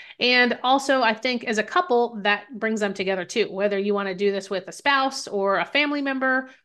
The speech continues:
or a girlfriend of yours. You know, when we do things like this and get healthy together, we tend to stay on it more readily.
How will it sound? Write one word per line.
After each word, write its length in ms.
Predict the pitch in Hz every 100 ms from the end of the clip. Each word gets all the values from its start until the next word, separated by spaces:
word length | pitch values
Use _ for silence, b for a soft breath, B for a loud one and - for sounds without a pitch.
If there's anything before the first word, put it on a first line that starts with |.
| _
or 220 | 190 175 175 -
a 60 | 196
girlfriend 380 | 226 262 262
of 80 | 254
yours. 380 | 262 247 254 254 B B B B
You 80 | 214
know, 80 | 196
when 300 | 185 220 220
we 420 | 254 262 262 - 240
do 420 | 175 214 214 214 - -
things 200 | 208 208
like 180 | 190
this 220 | 208 196 196
and 80 |
get 120 | 190 185
healthy 280 | 196 190
together, 500 | 208 208 202 214 214 208
we 220 | 202 208
tend 280 | 208 190 185
to 220 | 175 185 _ -
stay 440 | - - - 175
on 160 | 175 220
it 100 | - -
more 300 | - 233 233
readily. 560 | 220 233 233 226 233 233